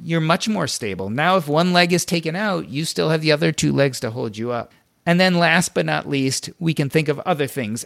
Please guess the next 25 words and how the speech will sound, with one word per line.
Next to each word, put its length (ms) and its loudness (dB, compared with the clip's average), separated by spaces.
And 140 0
there, 120 -2
I 100 4
use 420 4
three 460 -2
different 380 0
le-, 180 4
or 160 2
four 220 2
different 240 0
legs, 240 2
but 180 0
you 200 0
can 160 -2
substitute, 640 -6
right? 240 2
So 200 0
for 140 4
some 260 2
people, 240 0
it 100 0
could 160 0
be 140 2
an 80 2
annuity, 500 2